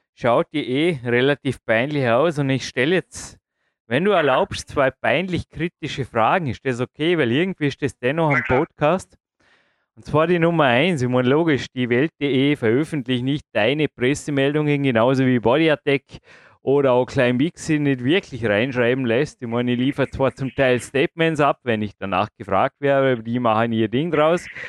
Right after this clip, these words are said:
Speaker 1: Und du hast gesagt, vier Jahre Zusammenarbeit.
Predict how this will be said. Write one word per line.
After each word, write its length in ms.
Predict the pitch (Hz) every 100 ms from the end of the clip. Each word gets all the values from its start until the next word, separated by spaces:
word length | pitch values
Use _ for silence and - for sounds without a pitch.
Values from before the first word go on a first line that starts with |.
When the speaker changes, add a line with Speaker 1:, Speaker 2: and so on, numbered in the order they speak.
| - - - _
Speaker 1:
Und 840 | 156 160 156 156 151 156 156 156 - - -
du 100 | 160
hast 160 | 151 -
gesagt, 380 | 147 165 190 _ _
vier 240 | 156 170 147
Jahre 340 | 127 147 151
Zusammenarbeit. 840 | - 117 127 175 165 143 120 117